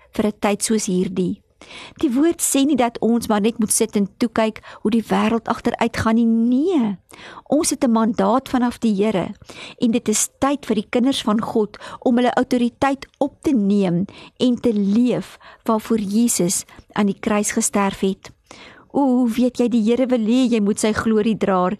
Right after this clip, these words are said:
en verteenwoordiger wees, waar jy ook al gaan. En ek raak so opgewonde oor dit wat die Here gaan doen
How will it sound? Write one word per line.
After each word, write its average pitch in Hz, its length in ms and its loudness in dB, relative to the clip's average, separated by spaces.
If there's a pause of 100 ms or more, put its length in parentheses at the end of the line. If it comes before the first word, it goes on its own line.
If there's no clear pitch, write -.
(240)
en 233 140 0
verteenwoordiger 220 840 0
wees, 190 320 0 (360)
waar 302 220 2
jy 359 200 0
ook 311 220 0
al 311 160 0
gaan. 233 480 0 (480)
En 311 120 2
ek - 240 -2
raak 330 300 0
so - 300 2
opgewonde 247 640 0
oor 240 160 0
dit 185 480 -2 (320)
wat 285 120 2
die 240 160 2
Here 254 260 2
gaan 226 340 0
doen 214 440 0